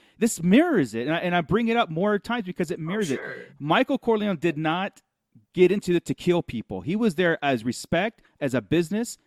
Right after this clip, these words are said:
Speaker 1: as making money. If you, uh, killing hurts the bottom line. Boba Fett is almost at this,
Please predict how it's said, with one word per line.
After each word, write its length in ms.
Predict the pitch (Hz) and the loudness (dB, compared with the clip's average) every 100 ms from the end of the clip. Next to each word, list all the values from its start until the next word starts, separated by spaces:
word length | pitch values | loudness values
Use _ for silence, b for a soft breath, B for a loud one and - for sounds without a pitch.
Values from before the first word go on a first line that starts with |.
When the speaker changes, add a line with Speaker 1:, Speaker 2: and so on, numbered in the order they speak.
| _ | _
Speaker 1:
as 200 | 131 127 | -4 -2
making 340 | 131 185 175 139 | 2 2 2 0
money. 400 | 147 180 226 220 _ _ - | 0 0 -2 -6 _ _ -4
If 220 | 139 139 | -4 2
you, 220 | 147 131 | 0 2
uh, 140 | 151 147 - _ | 0 0 -4 _
killing 360 | - 220 226 214 | -2 0 0 -2
hurts 340 | 151 180 - | -2 -2 -4
the 140 | _ 151 | _ -2
bottom 320 | 147 143 147 | 2 2 0
line. 380 | 202 190 107 98 b b 117 | -2 -4 -4 -12 b b 2
Boba 240 | 156 208 | 4 4
Fett 180 | - 190 | 0 -2
is 160 | 160 143 | -2 -2
almost 360 | 151 185 220 | -2 0 -4
at 200 | 180 - | -4 -6
this, 280 | 165 151 - | -2 -4 -4